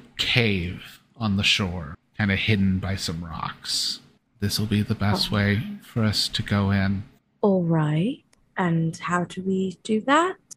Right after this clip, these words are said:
Speaker 1: She goes off to the side, and literally it's one of those where, like, there's several rocks in an outcropping that creates the optical illusion that they're at the same depth, but they're not.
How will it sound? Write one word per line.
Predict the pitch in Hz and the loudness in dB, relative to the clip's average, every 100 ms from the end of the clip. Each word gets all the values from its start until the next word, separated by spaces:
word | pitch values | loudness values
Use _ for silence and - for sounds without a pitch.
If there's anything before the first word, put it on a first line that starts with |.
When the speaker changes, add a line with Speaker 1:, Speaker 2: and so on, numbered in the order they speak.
| _ - | _ -4
Speaker 1:
She | - 110 101 101 107 - - | 2 4 6 4 2 -4 2
goes | 110 107 101 | 4 4 4
off | 98 101 - | 4 2 2
to | 117 | 2
the | 107 | 2
side, | - 98 98 104 101 117 - - - _ | 4 4 4 2 2 -2 -4 -18 -20 _
and | 117 110 113 | 4 4 6
literally | 120 120 117 110 | 4 4 4 2
it's | 104 | 2
one | 127 123 | 2 4
of | 123 | 4
those | 123 113 | 2 2
where, | 120 | 2
like, | 117 - | 2 2
there's | 120 110 | 2 4
several | - 139 160 147 | 4 4 4 4
rocks | 107 98 104 131 - | 4 2 2 0 0
in | 117 | 0
an | 104 | 2
outcropping | 95 117 - 131 131 160 170 185 180 - _ _ 110 | 0 -2 -2 0 2 2 0 0 -2 -6 _ _ 0
that | 127 - | 0 2
creates | - 151 131 127 127 - - | 4 6 6 4 2 -2 -2
the | 123 | 0
optical | - 123 - 123 131 110 | 2 2 0 -2 -2 -2
illusion | 107 123 123 120 113 85 95 - _ - | 0 2 2 2 0 -4 -10 -18 _ -2
that | 113 - | -2 2
they're | 110 87 | 0 2
at | 110 - | 2 2
the | 123 | 2
same | - 135 135 | 2 4 4
depth, | 135 135 - - - | 2 0 -4 -10 -8
but | 113 | -4
they're | 107 | -2
not. | 95 90 87 87 - - | -4 -6 -8 -10 -8 -10